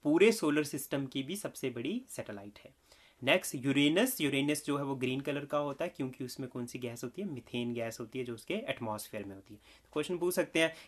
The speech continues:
कि यूरेनस जो है वो ग्रीन कलर का क्यों होता है? क्योंकि मीथेन गैस की वजह से, ठीक है। नेक्स्ट है नेपच्यून, नेपच्यून को हम यूरेनस का ट्विन बोल सकते हैं, ये बिल्कुल यूरेनस की तरह होता है।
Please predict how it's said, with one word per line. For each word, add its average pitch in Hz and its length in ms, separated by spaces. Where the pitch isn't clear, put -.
कि 139 120
यूरेनस 143 360
जो 151 80
है 147 40
वो 147 60
ग्रीन 143 240
कलर 143 200
का 147 80
क्यों 143 200
होता 143 140
है? 202 40
क्योंकि 175 480
मीथेन 127 420
गैस 110 220
की 107 120
वजह 101 220
से, 104 260
ठीक 143 160
है। 185 140
नेक्स्ट 156 280
है 180 60
नेपच्यून, 165 420
नेपच्यून 156 380
को 160 140
हम 147 200
यूरेनस 135 440
का 143 120
ट्विन 143 320
बोल 151 160
सकते 151 300
हैं, 165 180
ये 135 80
बिल्कुल 131 340
यूरेनस 131 340
की 156 120
तरह 147 180
होता 151 300
है। 170 220